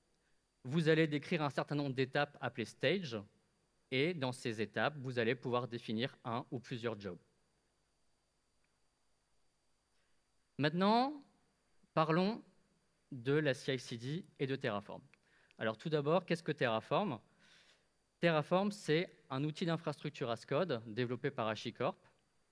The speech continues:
qui, euh, permet de déclarer dans des fichiers point T F les ressources que l'on souhaite déployer. D'accord ? Donc ça, c'est peu importe ce que l'on souhaite déployer, il y a des,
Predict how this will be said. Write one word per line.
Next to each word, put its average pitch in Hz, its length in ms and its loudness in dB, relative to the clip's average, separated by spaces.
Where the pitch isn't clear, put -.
qui, 170 420 0
euh, 101 720 -2
permet 135 400 2
de 139 120 -2
déclarer 117 540 0
dans 123 140 -2
des 113 100 -2
fichiers 135 540 -4
point 151 180 0
T 120 320 2
F - 260 -14
les 143 180 4
ressources 143 480 0
que 135 100 -2
l'on 117 120 -2
souhaite 143 260 -2
déployer. 113 380 -4
D'accord ? 101 300 -10
Donc 113 160 -10
ça, 127 140 -2
c'est 104 260 -8
peu 147 80 -4
importe 135 320 -2
ce - 40 -20
que 131 100 -6
l'on 110 120 -4
souhaite 107 220 -4
déployer, 107 520 -2
il 151 60 -2
y 120 60 0
a 104 60 -2
des, 101 220 -6